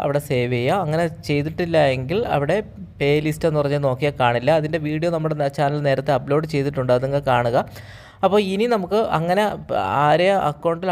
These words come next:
ആഡൊന്നും ചെയ്ത് വച്ചിട്ടില്ല എങ്കിൽ നമുക്കിവിടെ ഫണ്ട് ട്രാൻസ്ഫർ എന്ന് പറഞ്ഞ ഓപ്ഷൻ ക്ലിക്ക് ചെയ്തതിന് ശേഷം ഇവിടെ ക്വിക്ക് ട്രാൻസ്ഫർ എന്ന് പറഞ്ഞൊരു ഓപ്ഷൻ കാണാം, അതാണ് സെലക്ട് ചെയ്യേണ്ടത്. അപ്പോൾ അത്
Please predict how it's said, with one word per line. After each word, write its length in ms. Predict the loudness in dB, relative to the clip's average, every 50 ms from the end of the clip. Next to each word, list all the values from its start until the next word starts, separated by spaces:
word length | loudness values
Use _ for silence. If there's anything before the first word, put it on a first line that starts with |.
| 0 0
ആഡൊന്നും 320 | 0 0 -2 -4 -6 -8 -6 -6
ചെയ്ത് 140 | -6 -4 -2 -2
വച്ചിട്ടില്ല 540 | -2 -2 -4 -10 -12 -6 -6 -4 0 2 2 2 2 2
എങ്കിൽ 220 | 0 -4 -4 -6 -4 -4 -4
നമുക്കിവിടെ 460 | -4 -4 -4 -6 -4 -4 -2 -2 -2 -2 -4 -8 -14 -20 -20 -20 _ _ 0
ഫണ്ട് 180 | 0 0 2 2 4
ട്രാൻസ്ഫർ 320 | 2 2 2 0 -2 -4 -2
എന്ന് 120 | -2 -4
പറഞ്ഞ 140 | -4 -2 -2 -2
ഓപ്ഷൻ 200 | -2 -4 -8 -10 -6 -6
ക്ലിക്ക് 200 | -6 -8 -6 -6
ചെയ്തതിന് 260 | -4 -4 -2 -4 -4 -2 -2
ശേഷം 400 | -2 -2 -2 -2 -4 -4 -4 -2
ഇവിടെ 180 | -2 0 0 -2 -2 -2
ക്വിക്ക് 260 | -4 -4 -4 -4 -10 -18 _ 0
ട്രാൻസ്ഫർ 400 | 2 2 2 2 0 -2 -2 -2 -2
എന്ന് 100 | 0 -2
പറഞ്ഞൊരു 260 | -2 -2 0 0 0 0
ഓപ്ഷൻ 240 | 0 -2 -6 -6 -6 -4 -2 -2
കാണാം, 260 | -2 0 0 -2 -2 -6 -6 -4 -4 -2
അതാണ് 300 | 0 0 0 0 -2 -2 -2
സെലക്ട് 280 | 0 0 0 0 -2 -2
ചെയ്യേണ്ടത്. 280 | -2 0 0 2 0 0 0
അപ്പോൾ 140 | 0 0 2 2
അത് 80 | 2